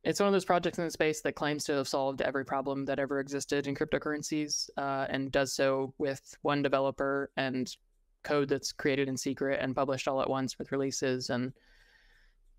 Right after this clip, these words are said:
makes a bunch of fancy claims on the encryption that they use, et cetera, most of which seem to fall apart in, like, a cursory analysis that I did. Um, so, uh, not to necessarily say it's, it's evil or bad, but as far as I can tell, it seems to be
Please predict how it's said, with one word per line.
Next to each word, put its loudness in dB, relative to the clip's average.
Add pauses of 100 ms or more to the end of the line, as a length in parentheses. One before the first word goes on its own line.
(180)
makes 0
a 4
bunch 0
of 2
fancy -2
claims 0
on 0
the 0
encryption -2
that 0
they 2
use, 0
et -2
cetera, -2
most 2
of 2
which 2
seem 0
to -6
fall 0
apart 0
in, -2
like, -2
a -2 (140)
cursory 0
analysis -2
that 0
I 4
did. -4 (140)
Um, -2
so, 2 (480)
uh, -8
not 0
to 0
necessarily 2
say 2
it's, -4
it's -4
evil 2
or 0
bad, 2
but 0 (220)
as -2
far 6
as 2
I 4
can -2
tell, -2
it 0
seems -4
to -8
be -2